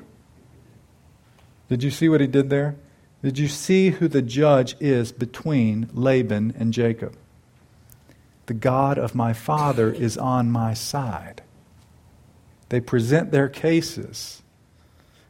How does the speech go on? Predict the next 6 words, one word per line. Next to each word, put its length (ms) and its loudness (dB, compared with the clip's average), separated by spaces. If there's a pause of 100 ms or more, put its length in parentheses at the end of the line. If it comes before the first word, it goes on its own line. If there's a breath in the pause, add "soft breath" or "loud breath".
(140)
God 400 8
saw 420 8
Jacob's 500 4
suffering 580 0
and 160 -2
decided 720 2